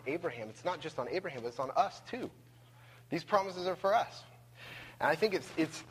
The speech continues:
there's some surprising, you know, who's included in the people? Who's in, included in the people that, uh, God is promising to Abraham? I think that there's in, some interesting, uh, inclusions. The first thing that is included,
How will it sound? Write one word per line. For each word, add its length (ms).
there's 280
some 220
surprising, 720
you 80
know, 120
who's 300
included 540
in 120
the 80
people? 440
Who's 180
in, 140
included 480
in 80
the 80
people 420
that, 240
uh, 200
God 200
is 120
promising 500
to 100
Abraham? 300
I 80
think 320
that 140
there's 320
in, 180
some 280
interesting, 720
uh, 340
inclusions. 800
The 120
first 340
thing 220
that 120
is 120
included, 580